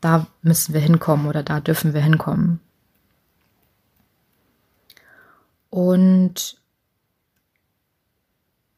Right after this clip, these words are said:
um das Ganze jetzt auf eine tiefere Ebene zu bringen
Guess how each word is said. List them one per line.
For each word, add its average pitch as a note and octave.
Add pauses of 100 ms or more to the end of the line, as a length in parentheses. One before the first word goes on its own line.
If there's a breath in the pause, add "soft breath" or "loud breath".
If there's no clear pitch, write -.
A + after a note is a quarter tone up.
(200)
um F3+ (760 loud breath)
das -
Ganze G#3+
jetzt F#3
auf F3
eine E3+
tiefere A3 (100)
Ebene F#3+
zu -
bringen F3+